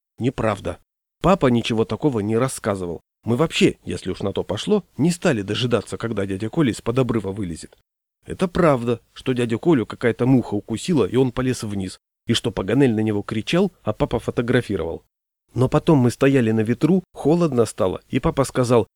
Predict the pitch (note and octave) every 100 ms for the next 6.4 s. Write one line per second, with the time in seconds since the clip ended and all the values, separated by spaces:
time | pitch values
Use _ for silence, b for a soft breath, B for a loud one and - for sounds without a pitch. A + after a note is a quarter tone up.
0 | _ A2+ C#3 D3+ A2+ A2 A#2 A2 F2+ G2+
1 | E2 - _ _ F#2 D3 E3 - D#3 -
2 | F#3+ F#3+ C3 - G#2 G2 G#2 G2 F2+ A2+
3 | D3 E3 E3+ C3+ C3 A2 - A#2 G2+ F2
4 | - - _ D3+ - B2+ - _ _ _
5 | _ _ _ _ _ G2 G2 C#3 G3 -
6 | B2 - A2 G2+